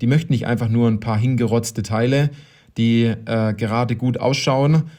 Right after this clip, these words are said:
und, äh, schon gleich gar nicht wollen, die dann viel Geld dafür bezahlen, sondern die möchten eine, ein Ergebnis haben, eine Lösung haben. Äh, vor allem dann, wenn es davor auch ein Problem gegeben hat. Und, äh, wenn,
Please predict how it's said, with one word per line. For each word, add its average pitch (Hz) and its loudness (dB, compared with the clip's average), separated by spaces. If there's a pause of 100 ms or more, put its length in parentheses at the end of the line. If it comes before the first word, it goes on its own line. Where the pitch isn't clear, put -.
(200)
und, 120 2
äh, 113 0
schon 127 -2
gleich 120 0
gar 120 2
nicht 135 0
wollen, 123 2
die 117 2
dann 110 0
viel 120 -2
Geld 139 0
dafür 120 -2
bezahlen, 107 0
sondern 117 0
die 110 -2
möchten 120 -2
eine, 117 0 (420)
ein 120 2
Ergebnis 120 0
haben, 82 -8
eine 120 0
Lösung 123 2
haben. 92 -6 (500)
Äh, 117 2
vor - -4
allem 151 4 (180)
dann, 165 2
wenn 127 -2
es 135 -2
davor 131 -2
auch 120 2
ein 120 0
Problem 135 2
gegeben 95 -2
hat. - -12 (540)
Und, 123 2
äh, 113 2
wenn, 120 0